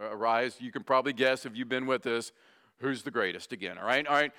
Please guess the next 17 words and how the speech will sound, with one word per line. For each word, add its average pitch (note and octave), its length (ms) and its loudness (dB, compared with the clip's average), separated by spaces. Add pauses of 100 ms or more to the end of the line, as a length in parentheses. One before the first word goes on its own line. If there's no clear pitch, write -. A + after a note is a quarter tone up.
(180)
they're, D3 220 2
they're D3+ 120 -2
still A#3 400 8
arguing G#3 500 6
about D#3+ 380 6
which F#3 260 2
one F3 380 4
is C#3 140 -6
gonna D#3+ 180 -2
be D3+ 120 2
the C#3 80 -2
greatest C#3+ 420 2
in D3 80 -6
the C3 80 -4
kingdom C3+ 340 -4
of A#2 140 -10
heaven. G#2+ 340 0